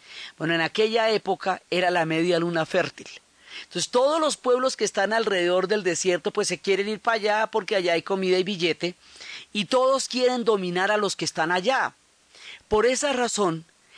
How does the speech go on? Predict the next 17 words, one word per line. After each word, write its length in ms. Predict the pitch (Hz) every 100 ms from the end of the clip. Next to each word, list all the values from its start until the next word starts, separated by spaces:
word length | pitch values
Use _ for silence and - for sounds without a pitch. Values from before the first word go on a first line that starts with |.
| - -
los 260 | 180 190 202
imperios 500 | 185 - 214 233 220
en 100 | 196
esta 240 | 170 202
zona 240 | 190 196 190
son 240 | 196 190
muy 180 | 208 202
inestables. 680 | 185 - 180 147 131 - - _ _ _ _ - -
Y 140 | 190 175
cada 320 | 247 247 269
ratico 600 | 240 202 208 165 196 - _
aparece 680 | 175 185 185 180 185 208 208
un 180 | - 196
imperio 540 | 202 196 208 185 185 -
o 160 | 240 220
reaparece 840 | 190 196 185 - 170 180 180 190
otro 420 | 185 180 185 180